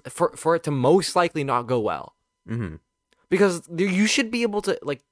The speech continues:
Speaker 1: sh-, is it normal to talk about your values prior to the date so you can even, like, cut them off before you even go on the date so you don't waste your time?
Speaker 2: Well, you can see, like, you can, you can, you can, like, um,
Speaker 1: Like, can I drop a,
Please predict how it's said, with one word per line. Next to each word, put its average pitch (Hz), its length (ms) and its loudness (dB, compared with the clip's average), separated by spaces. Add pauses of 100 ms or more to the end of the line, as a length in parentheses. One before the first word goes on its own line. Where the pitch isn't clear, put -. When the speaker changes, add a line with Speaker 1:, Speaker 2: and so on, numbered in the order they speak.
(240)
Speaker 1:
sh-, - 140 -8 (100)
is 185 140 0
it 190 100 0
normal 175 320 2
to - 80 -12
talk 135 240 0
about 147 120 -2
your 139 120 -4
values 123 400 -6
prior 113 300 -2
to 117 100 -14
the 110 80 -10
date 113 220 -8
so 147 120 -10
you 131 60 -10
can 135 180 -8
even, 120 160 -8
like, 101 140 -8
cut - 180 -4
them 117 160 -6
off 117 160 -4
before 123 220 -10
you 120 60 -6
even 117 80 -6
go 117 100 -4
on 117 80 -6
the 104 40 -10
date 110 180 -6
so 117 80 -8
you 113 40 -4
don't 101 80 -8
waste 107 180 -8
your 117 80 -12
time? 107 380 -8
Speaker 2:
Well, 139 140 0
you 139 160 -4
can 151 240 -4
see, - 640 -6
like, 120 180 -2
you 127 140 -6
can, 131 200 -6
you 120 120 -8
can, 117 260 -8
you 120 120 -6
can, 127 200 -10
like, 101 260 -6
um, 78 380 -6
Speaker 1:
Like, 131 120 -4
can 143 100 -2
I 151 60 0
drop 143 320 2
a, 123 280 2